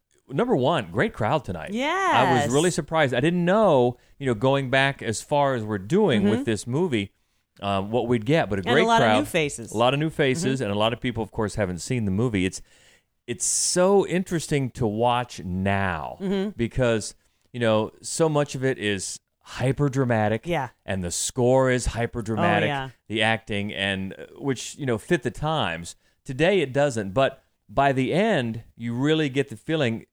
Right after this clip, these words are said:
Speaker 1: you, you see how subversive it was at the time and why it really almost ruined the career of director Michael Powell.
Speaker 2: Who,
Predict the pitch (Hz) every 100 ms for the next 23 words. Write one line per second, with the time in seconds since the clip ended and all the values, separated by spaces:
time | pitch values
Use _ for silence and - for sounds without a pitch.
0 | _ _ _ _ _ _ - 123 95 110
1 | - 160 143 123 101 - 110 90 92 135
2 | 220 - 90 82 92 82 98 98 92 85
3 | 82 - 190 214 101 92 98 95 117 180
4 | 160 101 107 _ _ _ - 113 104 104
5 | 127 156 170 139 123 - _ _ _ _
6 | - 139 135 113 - - 95 117 185 202
7 | 127 110 107 - 101 107 190 180 90 87
8 | 90 82 - - 95 92 85 _ 101 107
9 | 110 - 104 95 - 90 160 247 185 -
10 | _ - 339